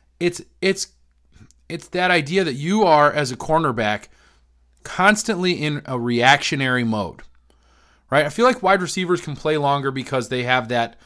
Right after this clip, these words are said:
uh, and we've talked about this, they have that ability to just sort of go, right? Y-, you know what you're gonna do. Cornerbacks have to be reactionary. And, and you can study as much film as you want, and you can be,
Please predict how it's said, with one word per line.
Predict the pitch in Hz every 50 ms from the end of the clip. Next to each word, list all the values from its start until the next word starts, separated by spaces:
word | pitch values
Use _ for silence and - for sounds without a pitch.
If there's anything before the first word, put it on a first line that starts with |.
| _ _ _ _ _ _ _ -
uh, | - 113 104
and | 127 135 147
we've | 160 185 170 -
talked | - 147 120 120 -
about | 120 113 107 104 -
this, | 113 110 -
they | - 143 139
have | 127 147 147 139
that | 139 143 135
ability | 127 113 135 131 131 127 123 127 127
to | 120 120
just | 113 110 127 - -
sort | 143 127 113
of | 98 90 -
go, | - 123 117 101 80 76
right? | 80 98 107 113 - 101 120
Y-, | 123
you | 120 120 120 131 165 165
know | 147 147 147 139
what | 131 127 104
you're | 120 117
gonna | 107 113 110 104
do. | 98 123 139 131 98 87 - - _ _ _ _ _ _ -
Cornerbacks | - 214 240 233 185 143 139 127 127 127 - - - _ _ _ _ _ _
have | - - 151 156 151 -
to | - 135
be | 107 123 131 135 131 127 120 - - _ _ _ _ -
reactionary. | - 123 143 156 170 180 - - - 120 104 90 82 82 80 - -
And, | 180 185 180 - - _ -
and | 180 175 175
you | 208 262 247
can | - 226 180
study | - - 196 180 185 175
as | 160 135
much | 151 147 143 -
film | - 143 139 135 139
as | 135 113
you | 123 120
want, | 117 117 120 120 120 - - - _ _ _ -
and | - 135 143
you | 160 180
can | 175 - 180 151
be, | 127 139 165 165 165 165 160 -